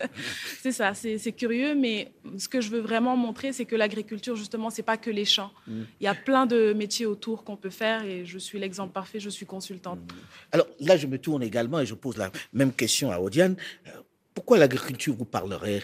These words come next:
Speaker 2: réellement ? On a plutôt le sentiment que vous, ce serait plutôt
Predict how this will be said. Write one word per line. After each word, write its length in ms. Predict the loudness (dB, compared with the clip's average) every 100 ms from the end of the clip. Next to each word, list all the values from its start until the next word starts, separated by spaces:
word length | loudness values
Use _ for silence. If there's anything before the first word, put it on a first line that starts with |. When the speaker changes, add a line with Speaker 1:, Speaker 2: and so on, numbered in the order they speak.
| -6
Speaker 2:
réellement ? 560 | -6 -4 -4 -6 -10 -10 _ _
On 60 | -2
a 60 | 0
plutôt 380 | 0 2 4
le 300 | 4 2 0
sentiment 480 | 0 -4 -8 -6 -6
que 160 | -4 2
vous, 520 | 4 4 0 -8 -8
ce 140 | -8
serait 360 | -8 -8 -6 -6
plutôt 420 | -6 -12 -4 -4